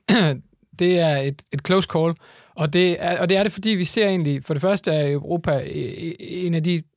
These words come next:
steder i verden, hvor vi, vi bliver, for-, formentlig bliver hårdest ramt i år, øh, vækstmæssigt. Og det er sjældent godt for vores aktiemarked. Vores aktiemarked er oven i købet også, øh,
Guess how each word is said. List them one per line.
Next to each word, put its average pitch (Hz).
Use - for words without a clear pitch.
steder 165
i 151
verden, 151
hvor 143
vi, 139
vi 143
bliver, 135
for-, 151
formentlig 156
bliver 139
hårdest 151
ramt 147
i 143
år, 131
øh, 127
vækstmæssigt. 131
Og 139
det 165
er 170
sjældent 185
godt 160
for 147
vores 131
aktiemarked. 127
Vores 147
aktiemarked 156
er 139
oven 160
i 180
købet 160
også, 147
øh, 131